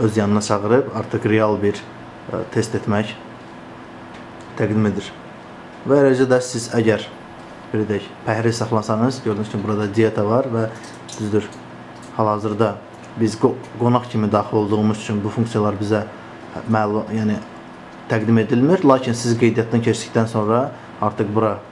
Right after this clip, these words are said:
istifadəçi kimi daxil olursunuz və birbaşa smartfon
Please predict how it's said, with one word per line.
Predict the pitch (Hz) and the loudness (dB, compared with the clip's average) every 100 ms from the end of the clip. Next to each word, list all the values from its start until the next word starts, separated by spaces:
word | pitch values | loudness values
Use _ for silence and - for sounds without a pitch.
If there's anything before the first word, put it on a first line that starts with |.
| - | -18
istifadəçi | - - 110 107 - | -10 -2 0 0 -2
kimi | 113 101 | 0 2
daxil | 104 - 107 | 0 2 2
olursunuz | 104 104 117 120 120 | 2 2 2 2 2
və | 110 104 - - | 0 0 -4 -2
birbaşa | 110 107 - 120 123 - - - - | 0 0 2 0 0 -6 -14 -14 -4
smartfon | - 104 - 117 | 2 2 2 0